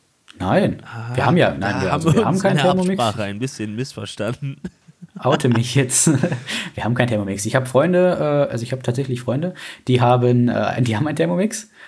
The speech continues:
Speaker 1: Die kochen damit den gan-, die kochen damit alles. Ähm, aber wir haben selber keinen. Deswegen kann ich mir darüber keine abschließende Meinung beurteilen.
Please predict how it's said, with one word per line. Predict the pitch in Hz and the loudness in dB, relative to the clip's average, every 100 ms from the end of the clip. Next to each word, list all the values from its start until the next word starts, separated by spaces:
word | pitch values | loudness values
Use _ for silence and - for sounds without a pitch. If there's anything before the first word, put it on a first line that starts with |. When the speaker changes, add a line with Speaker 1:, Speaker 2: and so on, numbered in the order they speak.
| - | -10
Speaker 1:
Die | 120 117 | -6 0
kochen | 123 143 | 2 4
damit | 135 127 | 4 2
den | 117 | 2
gan-, | 117 | 2
die | 107 | -2
kochen | - 120 | -4 -2
damit | 101 - | -2 2
alles. | - 175 208 - - - _ | 4 4 2 -2 -12 -20 _
Ähm, | 110 101 98 98 95 98 104 101 - - - | 0 2 2 0 0 -2 -4 -10 -18 -14 0
aber | 95 95 - | 2 2 2
wir | 90 87 - | 0 0 2
haben | 110 | 2
selber | 120 156 135 | 4 2 2
keinen. | 113 123 - - | 0 -2 -4 -8
Deswegen | - 98 104 | -6 -6 -2
kann | 107 | -4
ich | 110 | -2
mir | 107 | -2
darüber | 104 101 | 0 0
keine | 104 104 101 98 101 - - - _ _ - | 0 -2 -2 -6 -8 -16 -20 -20 _ _ -4
abschließende | 107 127 120 95 | 0 2 2 2
Meinung | 113 110 | 2 0
beurteilen. | 87 - - 95 95 | -2 -4 -6 -6 -8